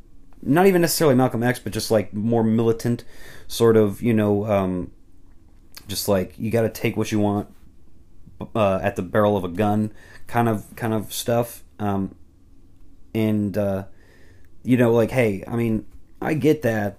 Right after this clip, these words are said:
I, I, like, that I get. Like, I don't get the racist stuff, but, like, you know, the more, the more militant black kind of movements,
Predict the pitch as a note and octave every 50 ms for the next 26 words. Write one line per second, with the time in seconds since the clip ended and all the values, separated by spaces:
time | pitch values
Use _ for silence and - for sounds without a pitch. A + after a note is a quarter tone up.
0 | - - - A#2 A#2 A#2+ A#2+ - - B2 A2 G#2+ A#2 A2 G2 - - C#3 E3 F#3+
1 | F3+ D#3+ C3 A2+ G2 A2 A2 G2+ - A2 A#2 A#2+ D#3+ F3+ F3 D3+ D#3+ D#3+ - A#2+
2 | A2 G2+ A#2 A#2+ B2 - - C3 - - - - - - C3+ C3+ C3+ C3+ - -
3 | - - - - - - - F#2 G2+ A2 G#2+ G2 - - - - G#2+ A2 F#2+ F2+
4 | - - - - - - B2+ B2 G#2+ G#2 G2+ F#2+ G#2 G#2+ A2+ A#2 A2 G#2+ G#2 -
5 | - A#2+ G#2+ G#2 G#2+ A2+ A2+ A2 G#2+ A2+ A2+ A2 G#2+ - A#2 G#2+ G2 - G2 G2
6 | G2+ G#2+ G#2+ A2+ A2+ - - - - - - - G#2+ G#2+ G#2+ G#2 G2+ G#2 G#2+ A#2
7 | A2+ A2 A2 A#2 A2 G#2+ - - -